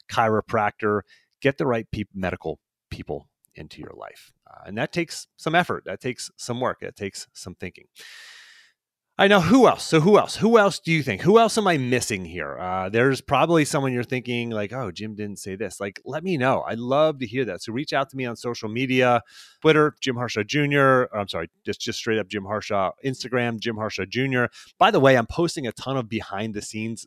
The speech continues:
stuff on my social media. I've gotten much more comfortable with video these days. So I'm do-, doing a ton of just behind the scenes in my life, in my world, in my home, and my kids, and, and my business, and, and all of that. So if you wanna get a, a sneak peek and, and kinda see what my world looks like, and,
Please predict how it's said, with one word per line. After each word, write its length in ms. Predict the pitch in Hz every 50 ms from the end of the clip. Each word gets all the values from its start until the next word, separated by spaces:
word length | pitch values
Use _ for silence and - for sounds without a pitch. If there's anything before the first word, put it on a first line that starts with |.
| -
stuff 220 | - - 117 110 110 -
on 120 | 107 98
my 120 | 95 92
social 360 | 92 - - 104 98 - - 92
media. 340 | 90 92 98 98 101 101
I've 80 | 101 95
gotten 180 | 90 107 90 98
much 180 | 95 95 -
more 100 | 101 90
comfortable 440 | - - 90 87 - - - 87 90
with 140 | 87 82 -
video 280 | 85 80 80 82 78 76
these 220 | - 82 78 -
days. 240 | - - 87 - -
So 80 | - 98
I'm 100 | 104 113
do-, 180 | 151 170 147 - - - - - - _
doing 180 | - 226 208 175
a 20 |
ton 220 | - - 139 139 135
of 220 | 123 107 92 - _ _ _ _ _ _ _ _ _ _ _ _ _ _ _
just 160 | - 101 107 -
behind 280 | - 107 107 127 123
the 40 | 104
scenes 360 | 92 - 113 110 104 95 82
in 80 | 87 85
my 160 | 98 113 151
life, 320 | 143 117 101 92 85 -
in 100 | 90 85
my 160 | 87 101 107 117
world, 300 | 104 95 98 95 92 85
in 80 | 80
my 140 | 82 85 90
home, 260 | 90 90 92 92 87
and 80 | 82 82
my 100 | 82 85
kids, 360 | - - 110 98 92 85 90
and, 140 | 87 82 - - - - - _ -
and 80 | 104
my 140 | 107 98 90
business, 480 | 90 101 139 131 117 123 117 110 - -
and, 160 | 95 95 -
and 140 | - 107 110
all 120 | 123 123 113
of 60 | 101
that. 220 | 104 101 95 -
So 220 | - 117 110 104 - - - - - _
if 140 | - 101 -
you 80 | 139 160
wanna 160 | 190 190 180
get 160 | 156 175 143
a, 180 | 135 131 107 107
a 60 | 107
sneak 340 | 104 - - 147 139 - -
peek 240 | - 131 127 120
and, 160 | - 113 107 101
and 140 | 95 92
kinda 180 | - 120 110 104
see 160 | - - 117
what 160 | 107 104 -
my 180 | 101 104 101 104
world 360 | 101 98 101 98 98 95 87
looks 200 | 98 98 - -
like, 240 | - 92 90 90 -
and, 200 | 90 85 85 82